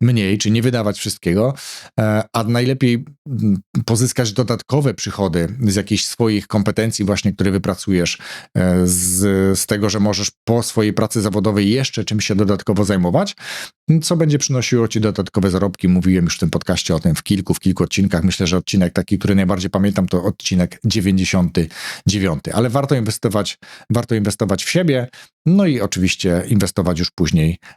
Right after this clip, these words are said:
w różne rynki. No dobrze, wiemy mniej więcej, które obszary mogą być takimi obszarami, mm, które warto wpisać na swoją listę, mm, jako te, których chcemy się nauczyć, nauczyć czegoś nowego,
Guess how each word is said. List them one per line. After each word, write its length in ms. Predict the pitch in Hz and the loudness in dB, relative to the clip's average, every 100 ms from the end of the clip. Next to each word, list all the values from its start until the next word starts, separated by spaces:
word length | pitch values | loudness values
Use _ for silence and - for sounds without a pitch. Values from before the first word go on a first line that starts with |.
| - | -4
w 420 | 85 87 87 85 | -2 0 0 2
różne 300 | 90 104 98 | 2 2 2
rynki. 300 | 82 71 - - - - - - - - _ | 2 0 -4 -12 -18 -14 -12 -14 -16 -20 _
No 80 | 175 | 2
dobrze, 400 | 233 131 98 92 - 127 113 110 | 2 0 -2 -6 -6 -2 2 2
wiemy 260 | 135 226 | 2 4
mniej 180 | 202 165 | 4 4
więcej, 300 | 156 190 170 | 2 2 0
które 300 | - 202 208 | 0 0 2
obszary 300 | 160 - 175 | 0 0 0
mogą 280 | 175 160 160 | 2 2 0
być 120 | 147 | 0
takimi 300 | 156 143 151 | -2 2 2
obszarami, 580 | 143 - 139 143 139 135 | 2 0 0 0 2 2
mm, 540 | 139 131 120 120 120 | 2 0 2 2 2
które 380 | 117 - 120 113 104 123 120 - | 0 0 0 0 -4 -10 -10 -4
warto 440 | 120 127 127 104 107 113 _ - | -2 -2 -2 -4 -6 -16 _ -10
wpisać 400 | - 143 139 110 | -2 0 0 -2
na 100 | 104 | -4
swoją 300 | - 107 95 | 0 2 2
listę, 400 | 127 - 110 101 | 2 0 0 -2
mm, 280 | 113 107 | -2 0
jako 320 | 101 104 101 104 | 2 2 0 -4
te, 320 | - 113 92 _ | -2 -4 -4 _
których 300 | - 110 104 | -2 0 0
chcemy 400 | - - 107 131 | -4 -4 -2 0
się 120 | - | 0
nauczyć, 480 | 110 98 90 87 - | 0 0 -2 -4 0
nauczyć 320 | 98 98 110 | 0 0 -2
czegoś 280 | - 95 98 | -2 -2 0
nowego, 440 | 95 82 101 139 | 0 0 0 -2